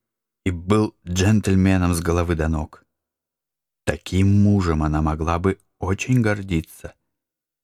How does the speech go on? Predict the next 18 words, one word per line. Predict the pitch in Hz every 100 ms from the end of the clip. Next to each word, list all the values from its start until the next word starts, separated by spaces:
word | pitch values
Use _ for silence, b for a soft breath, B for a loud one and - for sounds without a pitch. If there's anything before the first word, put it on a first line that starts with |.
| _ _ _ _ -
И | 117
в |
это | 127 127
время | 117 123 139 131 -
он | 120 120
заговорил. | 104 107 104 98 98 95 90 87 - _ _ _ _ _ _ _ _
Минутой | 113 131 139 131 131
раньше | 131 135 110 -
или | - 127 127
минутой | 135 139 135 131
позже. | - 135 113 92 87 78 b b b _ _ _ _ _
И | 135
три | 131 156 170
жизни | 143 175 180 160 180 160 - _ _ _ _
пошли | 117 110 117
бы | 110
совершенно | 113 107 104 - 143 139 139 143
иначе. | 120 90 - 101